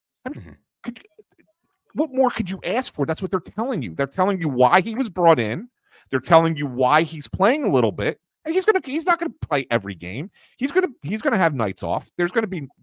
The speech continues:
Speaker 1: times when Mark Stahl's the healthy scratch. And they're telling you that when the time comes, if Mark Stahl wants to go somewhere else, they'll be happy to accommodate him, thanking him for coming here to help these young, young defensemen. There's nothing wrong with that. You should be happy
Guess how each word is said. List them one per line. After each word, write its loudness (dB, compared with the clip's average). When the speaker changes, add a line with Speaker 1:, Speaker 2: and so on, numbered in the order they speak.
Speaker 1:
times -2
when -2
Mark -4
Stahl's 2
the -4
healthy -2
scratch. -10
And 0
they're 2
telling -2
you -6
that -2
when -4
the -8
time -4
comes, 0
if -6
Mark 0
Stahl 2
wants -2
to -20
go -2
somewhere -6
else, 0
they'll -4
be -8
happy -4
to -4
accommodate -4
him, -6
thanking -8
him -8
for -8
coming -8
here -6
to -6
help -8
these -14
young, -10
young -8
defensemen. -14
There's -6
nothing 2
wrong 4
with 0
that. -4
You -2
should -6
be -6
happy -2